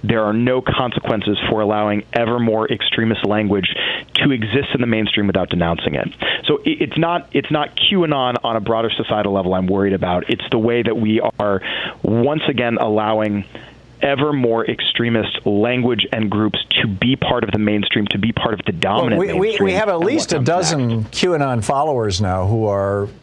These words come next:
Speaker 2: uh, you know, members of Congress, and,
Speaker 1: Yes.
Speaker 2: and, you know, you had eight people who were part of the Capitol attack, which is probably mostly QAnon, um, who were just elected to public office.
Speaker 1: Yes.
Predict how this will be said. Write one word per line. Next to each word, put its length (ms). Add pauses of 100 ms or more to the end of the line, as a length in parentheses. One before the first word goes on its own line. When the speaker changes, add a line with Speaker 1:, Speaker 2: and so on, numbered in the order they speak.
Speaker 2:
uh, 320
you 160
know, 100
members 400
of 100
Congress, 640
and, 240
Speaker 1:
Yes. 140
Speaker 2:
and, 180
you 80
know, 120
you 160
had 120
eight 240
people 320
who 80
were 100
part 220
of 80
the 120
Capitol 500 (100)
attack, 420
which 160
is 80
probably 460
mostly 380
QAnon, 500 (400)
um, 320
who 120
were 180
just 180
elected 460
to 40
public 320
office. 480
Speaker 1:
Yes. 220